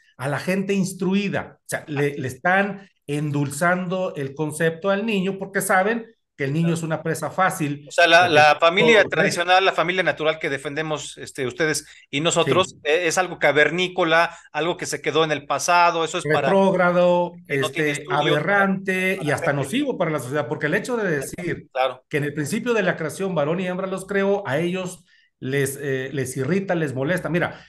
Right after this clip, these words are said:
Speaker 1: hemos tenido esta batalla en las redes sociales, eh,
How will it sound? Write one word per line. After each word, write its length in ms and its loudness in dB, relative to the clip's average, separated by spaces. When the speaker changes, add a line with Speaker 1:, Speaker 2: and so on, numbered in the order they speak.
Speaker 1:
hemos 200 0
tenido 520 0
esta 420 -2
batalla 380 -4
en 80 -6
las 100 -6
redes 160 -2
sociales, 560 -4
eh, 440 -6